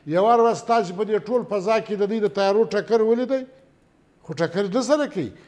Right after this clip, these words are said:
اصلاً چاته سودا ده؟ د سوریې ولس ته، د سوریې پر ولس باندې خپل بمونه غورځوي. هر سړي خپل یو دوکان خلاص کړی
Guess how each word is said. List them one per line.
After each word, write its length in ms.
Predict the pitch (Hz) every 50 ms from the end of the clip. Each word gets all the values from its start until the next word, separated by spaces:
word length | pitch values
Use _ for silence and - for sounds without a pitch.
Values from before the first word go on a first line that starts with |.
| _ _ _ _
اصلاً 680 | - 269 277 269 233 - 214 220 240 240 226 214 196 175 - -
چاته 440 | - - 240 294 311 294 277 247 214
سودا 420 | - - 196 185 180 175 180 165 165
ده؟ 60 | 165
د 120 | 165 -
سوریې 360 | - - 185 190 190 214 220
ولس 360 | 220 220 226 240 269 269 254 - -
ته، 80 | 247 233 233 - - - - _ -
د 40 |
سوریې 380 | 196 139 165 226 220 226 240 226 175
پر 80 | 196 240
ولس 280 | 240 247 285 302 202 196
باندې 280 | 247 262 254 247 226 - -
خپل 160 | 240 254 233
بمونه 360 | 196 233 240 233 233 233 233
غورځوي. 400 | 214 226 233 226 190 214 214 190 - - - - -
هر 120 | 269 294 269
سړي 260 | 170 196 277 294 302 - -
خپل 200 | 220 277 269 254
یو 120 | 254 247
دوکان 400 | 202 233 226 - 208 240 214 208 -
خلاص 300 | - 196 185 170 156 -
کړی 260 | - 170 156 143 123